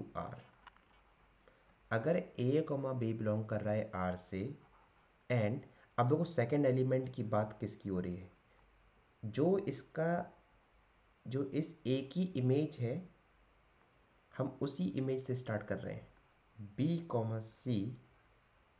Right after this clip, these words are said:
belongs to R। तो मैंने क्या बोला कि ये वाला element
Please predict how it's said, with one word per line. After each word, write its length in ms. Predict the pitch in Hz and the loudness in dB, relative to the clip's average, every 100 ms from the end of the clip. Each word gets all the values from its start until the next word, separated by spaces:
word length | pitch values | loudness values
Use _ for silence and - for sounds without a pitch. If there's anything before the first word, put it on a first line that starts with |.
| - 98 | -12 0
belongs 440 | 101 101 104 104 - 127 | 4 6 4 -2 -6 -4
to 100 | 175 185 - _ _ _ - | -4 -6 -20 _ _ _ -8
R। 240 | 95 90 - - _ _ _ - _ _ | -8 -8 -16 -20 _ _ _ -20 _ _
तो 60 | 101 | 0
मैंने 220 | 107 123 | 2 4
क्या 120 | 131 | 4
बोला 240 | 131 135 180 - - _ _ _ _ - | 2 0 -2 -6 -18 _ _ _ _ -6
कि 80 | 143 | 0
ये 340 | 98 90 123 | 2 4 4
वाला 280 | 165 165 165 | 6 4 6
element 580 | 170 165 165 175 226 | 6 6 4 2 2